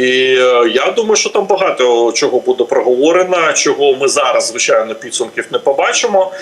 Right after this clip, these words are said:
Але, врешті-решт, я думаю, що з неї, ну, через деякий час ми почуємо, е,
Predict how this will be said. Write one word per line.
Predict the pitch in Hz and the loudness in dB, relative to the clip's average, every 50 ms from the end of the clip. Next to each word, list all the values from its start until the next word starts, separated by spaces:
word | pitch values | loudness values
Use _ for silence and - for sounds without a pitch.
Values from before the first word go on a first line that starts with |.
| - - - - | -16 -14 -8 -4
Але, | 123 120 127 135 143 156 175 185 | -2 0 2 2 2 2 2 2
врешті-решт, | 160 160 170 170 170 - - 185 170 165 151 151 170 - - - - | 2 0 0 0 -2 -2 -2 0 0 0 0 0 -2 -2 -4 -6 -4
я | 160 170 | -4 -2
думаю, | 165 165 165 160 165 165 156 | -2 -2 -2 -2 -2 -2 -2
що | - - 170 143 | 0 -2 -2 -2
з | 151 | 0
неї, | 160 156 156 151 147 143 143 135 135 135 135 131 131 131 127 135 | 0 0 2 2 2 2 2 2 2 2 2 2 0 0 0 0
ну, | 143 139 | -2 0
через | 135 - 139 131 131 113 | 0 0 2 2 0 0
деякий | - 143 151 147 147 - 151 | 0 -2 -2 -2 -4 -6 -6
час | - - 156 143 147 147 143 - 147 | -4 -2 0 0 0 0 -2 -4 -2
ми | 139 135 131 | -2 -2 0
почуємо, | 131 - 131 127 - - 143 135 135 139 139 139 135 135 135 131 131 - - - - - - - | -2 -2 -4 -4 -4 -2 -2 0 2 0 0 2 2 2 2 2 0 -4 -10 -18 -20 -20 -10 -6
е, | - | -2